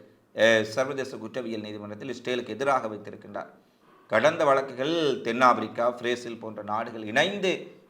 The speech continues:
வழக்கை எதிர்கொண்டார்கள். தென்னாப்பிரிக்கர்கள் வழக்கை தாக்கல் செய்திருந்தார்கள். பின்னர் தென்னாப்பிரிக்கா வழக்கிற்கு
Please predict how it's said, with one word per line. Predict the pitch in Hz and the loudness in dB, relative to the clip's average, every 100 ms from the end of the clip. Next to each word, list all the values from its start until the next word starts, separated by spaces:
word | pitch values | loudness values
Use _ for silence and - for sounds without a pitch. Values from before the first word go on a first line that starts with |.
| - | 4
வழக்கை | 117 131 127 | 6 6 2
எதிர்கொண்டார்கள். | 123 113 113 110 113 - 131 | -4 -4 -4 -4 -4 -6 -6
தென்னாப்பிரிக்கர்கள் | 123 123 117 110 113 110 104 | 0 2 2 -4 -10 -8 -8
வழக்கை | 107 104 110 | -8 -6 -4
தாக்கல் | 113 117 110 | -4 -6 -14
செய்திருந்தார்கள். | 110 107 104 104 107 104 165 - - _ - | -14 -14 -10 -6 -6 -4 -6 -6 -14 _ -6
பின்னர் | 147 160 135 | 0 0 0
தென்னாப்பிரிக்கா | 131 131 127 127 120 113 | 2 4 4 2 0 2
வழக்கிற்கு | 123 127 117 | 0 -2 -6